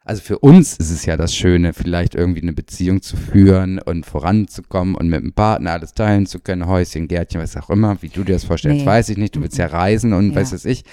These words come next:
Speaker 1: aber da hättest du ja trotzdem gern deinen Boy dabei und die macht zusammen einen Tauchschein, macht zusammen einen Surfschein, ihr, ihr, ihr rettet beide Hunde, irgendwie sowas. Das würdest du ja dann schon gerne teilen wollen.
Speaker 2: Surfschein gibt's nicht.
Speaker 1: Hm?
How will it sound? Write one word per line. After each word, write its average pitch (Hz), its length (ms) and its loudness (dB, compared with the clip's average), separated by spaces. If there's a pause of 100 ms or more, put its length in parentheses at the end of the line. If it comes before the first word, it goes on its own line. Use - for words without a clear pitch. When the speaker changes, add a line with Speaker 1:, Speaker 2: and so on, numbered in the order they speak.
(280)
Speaker 1:
aber - 160 2
da 95 80 2
hättest 98 260 -2
du 92 60 -2
ja 78 60 -2
trotzdem 110 440 -2
gern 104 240 -2
deinen 101 280 -2 (320)
Boy 107 460 2
dabei 101 580 0
und 90 80 0
die 87 80 0
macht 92 220 -2
zusammen 95 340 4
einen 113 80 6
Tauchschein, 107 520 0
macht 92 180 -6
zusammen 95 340 0
einen 113 80 4
Surfschein, 104 520 -2
ihr, 82 220 -2
ihr, 67 260 -8
ihr 80 120 -10 (540)
rettet 101 340 -4
beide 113 320 4
Hunde, 147 400 4 (760)
irgendwie 120 240 4
sowas. 143 300 0 (540)
Das - 260 -2
würdest 117 360 -2
du 123 60 -2
ja 117 120 4
dann 117 180 0
schon 160 220 0
gerne 104 280 2
teilen 98 800 0
wollen. 76 240 -4
Speaker 2:
Surfschein 147 300 -4
gibt's - 380 -18
nicht. 113 320 -20 (260)
Speaker 1:
Hm? 175 240 2